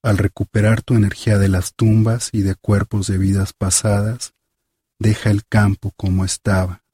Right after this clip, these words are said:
deja la tierra como estaba. Sal de tu familia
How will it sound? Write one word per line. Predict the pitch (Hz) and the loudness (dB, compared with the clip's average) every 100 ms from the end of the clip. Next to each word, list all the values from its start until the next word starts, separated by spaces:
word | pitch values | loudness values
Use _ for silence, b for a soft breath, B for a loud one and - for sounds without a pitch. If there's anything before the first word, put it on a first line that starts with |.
| - | -6
deja | 101 - 110 | -4 -2 -2
la | 98 | -2
tierra | 90 - 101 98 92 | -2 -2 0 0 -6
como | - 92 85 | -6 -8 -8
estaba. | 90 - 98 90 92 _ _ _ _ _ _ _ _ _ _ _ _ _ _ _ _ _ _ _ _ _ | -8 -8 -6 -6 -10 _ _ _ _ _ _ _ _ _ _ _ _ _ _ _ _ _ _ _ _ _
Sal | - - 107 | -6 0 0
de | 107 | 0
tu | 107 - | -2 -6
familia | - 101 95 98 98 98 85 | -8 -2 0 0 -2 -6 -16